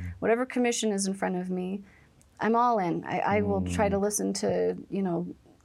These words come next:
Speaker 1: audiobooks about the saint or YouTube videos about the saint, or I'll read whatever I can, but I really just try to be present to that particular saint, see what they have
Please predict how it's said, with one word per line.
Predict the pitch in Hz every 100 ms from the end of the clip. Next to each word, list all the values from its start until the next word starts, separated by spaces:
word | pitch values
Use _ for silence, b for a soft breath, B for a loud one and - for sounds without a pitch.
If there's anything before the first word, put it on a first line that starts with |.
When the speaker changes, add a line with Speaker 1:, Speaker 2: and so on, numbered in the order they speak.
| -
Speaker 1:
audiobooks | 254 285 277 254 254 -
about | 233 233 226
the | 233
saint | - 226 226 220
or | 196 180 165 196
YouTube | 247 - 240 226
videos | 233 220 214 214
about | 214 196 196
the | 214
saint, | - 196 196
or | 190
I'll | 180
read | 185 214
whatever | 202 196 185 185
I | 180
can, | - 190 190
but | 185
I |
really | 190 202 196
just | 190
try | - 185
to | 185
be | 190
present | - 185 180 185 B B B B B -
to | - 220
that | 208 190
particular | - 196 196 185 175
saint, | 190 190 185 -
see | - 190
what | 180
they | 185
have | 190